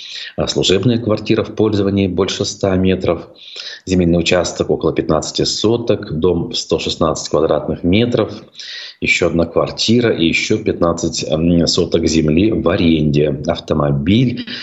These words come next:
Mitsubishi Outlander. И, соответственно, в общем, все это выглядит довольно-таки, <clears throat> ну, разумно, по крайней мере, вот этот объем, да.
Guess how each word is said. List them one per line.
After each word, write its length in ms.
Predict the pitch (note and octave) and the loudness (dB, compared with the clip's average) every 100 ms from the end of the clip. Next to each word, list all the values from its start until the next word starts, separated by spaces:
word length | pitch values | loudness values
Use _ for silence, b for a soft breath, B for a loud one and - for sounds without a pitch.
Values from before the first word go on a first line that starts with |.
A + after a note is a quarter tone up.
| B B | B B
Mitsubishi 680 | G2+ F#2+ G2+ F#2+ G#2+ - G2 | -2 0 0 2 2 0 0
Outlander. 720 | F2+ F#2+ F#2 F#2 G2+ F#2+ F2+ E2 - _ _ _ _ _ _ - B2 | 0 -2 0 0 2 2 0 -4 -14 _ _ _ _ _ _ -4 0
И, 340 | G2+ G2 A2+ - | 2 2 2 0
соответственно, 1000 | - E2 E2+ F#2 - F#2+ F2 F2+ E2+ - _ | 0 0 0 -2 0 2 2 2 -2 -10 _
в 100 | - | -4
общем, 240 | D#2 - E2 | -2 -2 -2
все 220 | - F2 | 0 0
это 180 | F2+ F2+ | 2 0
выглядит 440 | E2+ E2+ E2 E2+ | 2 2 2 2
довольно-таки, 720 | D#2+ D#2+ E2+ E2 F2 F2+ E2 - | 2 2 0 -2 -2 -2 -2 -2
<clears throat> 500 | - A#2 F#2 - - | 0 2 2 0 0
ну, 200 | A2 E2 - | 0 0 -4
разумно, 560 | E2+ G#2+ A#2 F2+ C#2+ C#2+ | 0 2 2 2 0 -2
по 80 | - | -4
крайней 220 | - D#2 | -2 0
мере, 180 | D#2 D#2 | 2 2
вот 180 | C#2+ - | 0 0
этот 280 | E2+ D#2+ D#2 | -2 0 -2
объем, 380 | D#2 E2 D2 C#2+ | 0 0 0 2
да. 240 | F2+ | 0